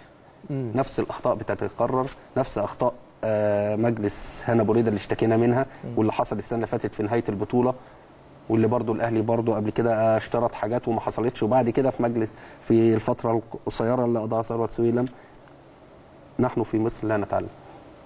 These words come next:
Speaker 1: خالص. أنت
Speaker 2: لا
Speaker 1: جبت
Speaker 2: نتعلم من
Speaker 1: مختصر
Speaker 2: أخطائنا،
Speaker 1: مفيد. آه.
Speaker 2: ولا نريد أن نصل بمسابقة احترافية، مش عايزين نعمل مسابقة احترافية.
Speaker 1: مم.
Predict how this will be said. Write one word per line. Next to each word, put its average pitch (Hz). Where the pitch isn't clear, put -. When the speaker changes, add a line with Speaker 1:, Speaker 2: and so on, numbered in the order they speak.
Speaker 1:
خالص. 127
أنت 147
Speaker 2:
لا 160
Speaker 1:
جبت -
Speaker 2:
نتعلم 120
من 110
Speaker 1:
مختصر 151
Speaker 2:
أخطائنا، 120
Speaker 1:
مفيد. 113
آه. 113
Speaker 2:
ولا 135
نريد 127
أن 117
نصل 147
بمسابقة 113
احترافية، 101
مش 101
عايزين 131
نعمل 120
مسابقة 101
احترافية. -
Speaker 1:
مم. -